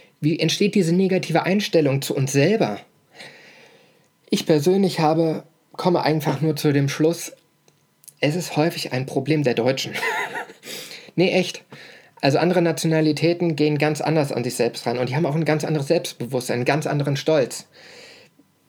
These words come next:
Ich will mal vorsichtig sagen, wir Deutsche neigen leider oft dazu, ähm, zu,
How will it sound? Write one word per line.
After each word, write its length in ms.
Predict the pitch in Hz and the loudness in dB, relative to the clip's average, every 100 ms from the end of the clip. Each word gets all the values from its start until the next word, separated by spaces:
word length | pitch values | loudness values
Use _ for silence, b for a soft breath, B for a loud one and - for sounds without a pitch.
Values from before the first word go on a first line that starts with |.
| - | -20
Ich 400 | - - 147 - | -18 -12 -12 0
will 100 | 160 | 2
mal 200 | 180 175 | 4 2
vorsichtig 480 | - 185 175 - 160 | 2 0 0 -2 -2
sagen, 320 | 165 165 170 | 0 0 2
wir 140 | 160 160 | 2 2
Deutsche 520 | 143 143 196 - 151 | 2 2 2 0 0
neigen 560 | 131 123 180 226 240 | 0 2 0 0 0
leider 500 | 196 147 151 160 143 | 2 2 2 0 0
oft 280 | 165 175 - | -2 -4 -2
dazu, 520 | 151 147 - 151 165 160 B B B B _ | 0 0 0 2 0 -4 B B B B _
ähm, 260 | - 139 147 | -2 0 0
zu, 480 | - 208 214 233 | -2 0 2 2